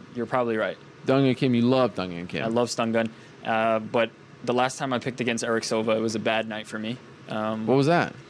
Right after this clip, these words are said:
Speaker 1: That was Jason
Speaker 2: Oh,
Speaker 1: High.
Speaker 2: yes, of course. <laughs> Of course.
Speaker 1: I picked Jason High
Speaker 2: How can we
Speaker 1: against
Speaker 2: forget?
Speaker 1: Eric Silva. Now, uh, Kim has the tools to, to execute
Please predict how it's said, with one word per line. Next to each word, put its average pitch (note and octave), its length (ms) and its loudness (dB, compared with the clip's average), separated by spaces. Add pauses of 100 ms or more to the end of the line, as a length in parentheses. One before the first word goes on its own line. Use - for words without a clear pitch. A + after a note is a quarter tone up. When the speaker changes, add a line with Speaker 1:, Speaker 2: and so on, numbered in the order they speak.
(220)
Speaker 1:
That - 80 -10
was A2+ 120 -8
Jason A#2+ 320 0
Speaker 2:
Oh, G#3+ 140 4
Speaker 1:
High. G#3+ 160 2
Speaker 2:
yes, B3+ 260 0
of - 140 -4
course. G3 680 -4
<laughs> - 680 -14
Of B2+ 240 -4
course. C#3+ 460 2
Speaker 1:
I C#3 80 0
picked C3+ 100 -4
Jason D3 300 -2
High C#3+ 140 0
Speaker 2:
How B2+ 60 4
can A2+ 80 0
we B2+ 40 2
Speaker 1:
against C3 180 2
Speaker 2:
forget? B2 300 0
Speaker 1:
Eric A#2 100 2
Silva. A2+ 300 -2 (180)
Now, B2 300 2 (1700)
uh, A#2 300 2
Kim F#3 240 -2
has D3+ 180 0
the C3+ 100 2
tools C#3 360 0
to, A2 320 0
to G#2+ 260 -4
execute A#2+ 560 -2